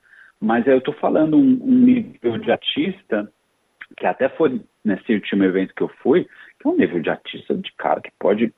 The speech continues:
simplesmente ser contratado por uma banda australiana, entendeu?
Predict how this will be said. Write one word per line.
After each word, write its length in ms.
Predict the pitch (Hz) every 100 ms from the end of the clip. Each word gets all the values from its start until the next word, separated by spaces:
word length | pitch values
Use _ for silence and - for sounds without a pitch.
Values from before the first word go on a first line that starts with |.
| -
simplesmente 680 | - - - 131 87 85 -
ser 80 | -
contratado 560 | - - 208 - 196 -
por 140 | -
uma 140 | 226 311
banda 260 | 170 -
australiana, 720 | 170 - 294 370 277 104 226 117
entendeu? 560 | - - 76 87 -